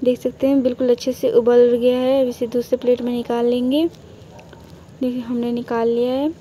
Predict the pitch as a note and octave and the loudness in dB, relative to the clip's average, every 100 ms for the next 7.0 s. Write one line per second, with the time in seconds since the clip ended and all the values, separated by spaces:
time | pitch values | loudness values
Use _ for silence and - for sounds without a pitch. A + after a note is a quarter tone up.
0 | - - - - - - - - A#3 - | -14 -16 -14 -20 -20 -20 -10 -2 -2 -2
1 | - B3+ A3+ A#3 B3+ B3+ B3 - A#3+ B3 | 2 4 4 2 4 4 2 -2 -4 -2
2 | A#3+ A#3+ A#3+ A#3 A#3 B3 B3 B3 A#3 A#3 | -2 -2 -4 -6 -4 -4 -2 -2 0 0
3 | A#3 B3 B3 A#3+ C4+ - - - A#3 A#3 | 2 2 2 2 0 0 -20 -8 -4 -2
4 | A3+ A3+ A3+ C4 D4+ E4 - - - - | 0 -2 2 4 4 0 -8 -20 -20 -12
5 | - A#3 A3+ A3+ A3+ C4 C#4 - - - | -2 2 2 0 2 2 0 -10 -10 -20
6 | - - A#3 A#3+ A#3 A3+ G#3+ G3+ - | -20 -8 -4 -4 -4 -4 -4 -6 -10